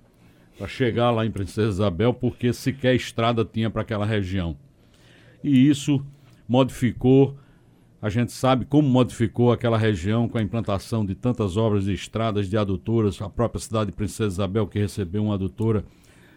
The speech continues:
trazendo água lá do São Francisco pra abastecer a cidade de Princesa. E vamos estar lá, ouvindo da população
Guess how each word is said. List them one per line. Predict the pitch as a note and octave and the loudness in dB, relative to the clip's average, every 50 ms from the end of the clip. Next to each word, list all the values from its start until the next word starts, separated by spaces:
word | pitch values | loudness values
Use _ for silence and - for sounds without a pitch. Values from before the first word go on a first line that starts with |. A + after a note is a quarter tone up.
| - - | -16 -8
trazendo | - G#2 G2+ G2 F2 A2 A2 G2+ G#2+ | -2 0 0 0 2 0 2 2 2
água | G#2+ A2 A2+ G#2 G#2 | 2 4 4 4 2
lá | G#2+ C3 F3+ | 4 4 4
do | G3+ F3+ E3+ | 4 4 2
São | D#3 C#3+ - C#3+ C3 | 0 2 0 0 0
Francisco | C#3 B2 A2+ G2 - - A#2+ A#2 G2+ - - - - - - _ _ _ _ _ _ _ _ _ - - | 2 0 -2 -2 -2 0 0 0 -2 -2 -8 -18 -20 -20 -20 _ _ _ _ _ _ _ _ _ -12 -6
pra | - A2 A2 | -2 0 0
abastecer | G2+ G2 A2 A2 G#2 - - - - A#2 A#2 A#2 G2+ F2 - _ _ _ _ _ _ | 0 2 0 0 0 -2 -4 -4 0 2 2 2 2 0 -4 _ _ _ _ _ _
a | - F#2+ | -8 -8
cidade | - - G#2+ A2 A2 G#2+ G#2+ | -8 -6 -4 -4 -4 -2 -2
de | A2 F#2 | -4 -4
Princesa. | - G#2+ G#2+ F#2+ - - G2+ F#2 F2+ D#2+ D2+ C#2+ - - - - - _ - | -2 -2 -4 -2 -2 -4 -2 -2 -2 -4 -6 -10 -16 -18 -20 -20 -20 _ -4
E | G#3 F#3 | 0 2
vamos | E3 F#3+ F#3+ F3 | 4 4 4 4
estar | - - C3 B2 | 4 6 6 6
lá, | B2 A#2+ A2 A2 A#2+ A#2+ - - _ _ _ _ - - _ _ _ _ _ _ _ _ _ _ - | 6 6 6 4 4 2 0 -6 _ _ _ _ -20 -20 _ _ _ _ _ _ _ _ _ _ -8
ouvindo | A#2 A2 F#2 F2+ E3 G#3 G3+ | -6 -2 4 6 6 6 6
da | E3+ D#3 D#3 | 6 2 2
população | C3+ D#3 D3+ C#3+ D3+ C#3+ B2+ A#2 - - C3+ B2+ C3+ C#3 C#3 | 2 2 0 2 2 2 2 2 2 0 -2 0 0 0 -2